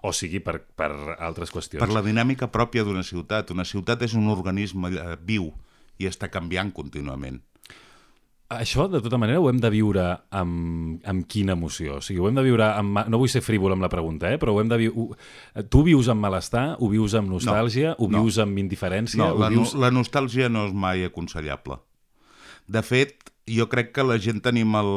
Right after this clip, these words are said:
Speaker 2: mal costum de recordar com la ciutat més bona,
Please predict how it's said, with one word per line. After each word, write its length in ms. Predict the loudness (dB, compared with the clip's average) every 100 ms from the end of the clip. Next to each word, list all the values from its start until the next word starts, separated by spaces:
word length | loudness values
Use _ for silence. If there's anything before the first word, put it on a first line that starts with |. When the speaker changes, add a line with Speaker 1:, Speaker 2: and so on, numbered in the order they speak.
| 0 0 0
Speaker 2:
mal 220 | 0 -2 -2
costum 480 | -8 -4 -2 0 0
de 80 | 0
recordar 520 | -2 -2 -2 -2 -2
com 180 | -2 -2
la 100 | -4
ciutat 540 | -4 -4 -2 -4 -4 -16
més 360 | -8 -6 -6 -6
bona, 420 | -4 -2 -2